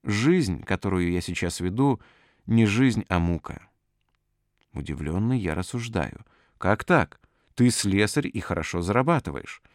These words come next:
«Но это не жизнь», возразил он. «Это же не жизнь. В понедельник — слесарь,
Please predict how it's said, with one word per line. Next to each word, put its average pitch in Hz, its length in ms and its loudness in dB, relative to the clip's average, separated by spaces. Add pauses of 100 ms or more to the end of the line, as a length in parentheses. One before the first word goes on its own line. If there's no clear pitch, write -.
(460)
«Но 110 180 4
это 117 240 6
не 110 140 6
жизнь», 95 500 0 (120)
возразил 73 540 -8
он. 65 260 -12 (340)
«Это 120 320 4
же 73 180 -6
не 101 180 6
жизнь. 95 580 0 (360)
В - 100 -12
понедельник — 139 640 6
слесарь, 98 600 0